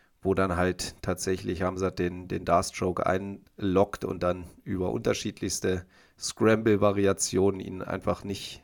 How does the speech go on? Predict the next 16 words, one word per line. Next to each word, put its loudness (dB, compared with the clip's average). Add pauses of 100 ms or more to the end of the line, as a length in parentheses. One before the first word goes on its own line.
(140)
nicht -4
hergibt 4 (520)
und -4
irgendwann -2 (420)
so 0
fest 0
einlockt, -2
dass -2
dann -6 (260)
nach -2 (240)
zwei 4
Minuten -4
fünfzehn -2
in -6
Runde 0
eins -2